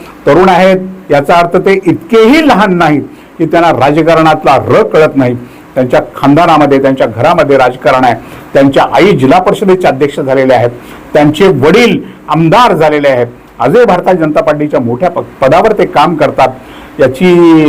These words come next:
याची भान अजित पाटील कवेकरांनी ठेवलं पाहिजे. या पुढच्या काळामध्ये अशा पद्धतीचं कृत्य आपल्या हातून कधीच होणार नाही. आपलं राजकारण हे संयमाचं असलं पाहिजे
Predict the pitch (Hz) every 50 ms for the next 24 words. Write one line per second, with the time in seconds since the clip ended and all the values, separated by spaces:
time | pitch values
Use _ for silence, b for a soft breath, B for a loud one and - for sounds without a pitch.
0 | 143 131 127 143 143 139 - 196 151 113 107 143 190 220 214 190 170 135 131 135
1 | 151 151 - - 139 131 147 139 139 139 135 127 B B B B - - 139 135
2 | 151 151 151 139 131 131 135 135 123 127 - 127 135 151 151 - 143 131 127 127
3 | 123 120 B B B B B B - 120 135 139 139 139 - 135 127 123 120 147
4 | 139 135 - 139 139 135 135 135 131 135 135 - - 127 117 - 156 139 - 143
5 | 127 123 - - - 135 127 - - 113 - - 233 - - - 190 160 135 -
6 | B B B B B B - 135 127 - 151 147 151 147 147 117 120 123 120 151
7 | 143 139 139 131 - 131 120 117 123 156 226 262 - - - 151 151 151 151 151
8 | 147 139 139 139 131 127 120 117 B B B B B B B 120 123 135 135 131
9 | 120 95 113 131 143 139 - - 175 151 156 170 175 151 123 143 139 139 - -
10 | 139 135 160 202 226 220 190 - 175 151 - - 143 131 123 131 127 120 120 123
11 | 117